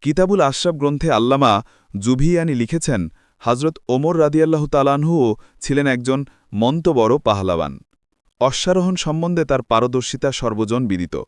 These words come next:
তিনি আরও লিখেছেন, "তাকে ঘোড়ায় চড়লে মনে হতো যেন ঘোড়ার চামড়ার সাথে তার শরীর মিশে রয়েছে।"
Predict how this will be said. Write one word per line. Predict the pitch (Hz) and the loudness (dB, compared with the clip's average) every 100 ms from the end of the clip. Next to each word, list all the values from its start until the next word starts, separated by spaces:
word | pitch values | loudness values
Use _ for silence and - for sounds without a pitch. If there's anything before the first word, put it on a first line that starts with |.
| _ _ _ _ - | _ _ _ _ -4
তিনি | 123 120 | 0 2
আরও | 113 | 2
লিখেছেন, | 135 127 143 - 98 87 - _ _ _ - | 0 -2 -4 -4 -6 -6 -12 _ _ _ -2
"তাকে | 127 156 131 | -2 0 -4
ঘোড়ায় | 104 135 151 | 0 0 0
চড়লে | 156 156 | 0 0
মনে | 143 120 135 | 0 2 0
হতো | 147 123 92 - _ _ 110 | 0 0 -2 -4 _ _ -4
যেন | 131 139 | 0 0
ঘোড়ার | 107 120 143 | 0 0 0
চামড়ার | 139 127 135 143 | 0 -2 0 -2
সাথে | - 151 151 | -2 -6 -4
তার | 139 | -4
শরীর | 139 - 123 151 | -4 -4 -2 -2
মিশে | 135 104 113 | -2 -4 -2
রয়েছে।" | 98 87 92 | -2 -4 -8